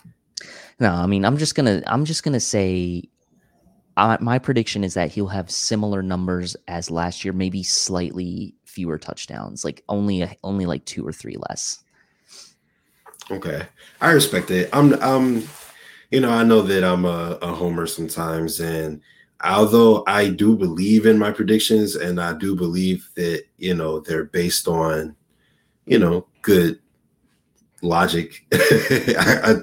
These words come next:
Speaker 2: I, I call myself a, a, a, I, I call myself using theoretical logic. <laughs> So,
Speaker 1: <laughs>
Speaker 2: um, you know, I, I just, I see, you know, with the, he had a bum shoulder a couple weeks last year, a couple of games where it was, like,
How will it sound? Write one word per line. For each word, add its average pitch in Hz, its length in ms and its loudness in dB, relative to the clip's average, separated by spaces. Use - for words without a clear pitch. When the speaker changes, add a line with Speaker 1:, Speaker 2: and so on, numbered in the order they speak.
Speaker 2:
I, 95 80 2
I 101 40 0
call 104 260 -2
myself 92 440 -2
a, 80 400 -4
a, 87 40 -4
a, 78 320 -2
I, 92 80 2
I 92 100 0
call 110 180 4
myself 92 300 2
using 87 360 2
theoretical 85 640 0
logic. 80 420 -2
<laughs> - 340 2
So, 90 400 2
Speaker 1:
<laughs> - 220 -16
Speaker 2:
um, 85 520 0
you 113 120 4
know, 117 180 8
I, 104 320 2
I 117 40 4
just, 113 420 2
I 95 80 2
see, 101 320 2
you 95 240 0
know, 90 260 2
with 87 280 -2
the, 85 320 -4
he 92 160 -8
had 92 160 0
a 80 80 0
bum 80 280 -4
shoulder 87 440 -2
a 85 60 -4
couple 90 280 -2
weeks 87 480 -2
last 87 340 -2
year, 85 500 4
a 82 60 -4
couple 90 300 2
of 78 80 -2
games 82 460 0
where 85 180 0
it 82 80 2
was, 82 160 0
like, 78 260 0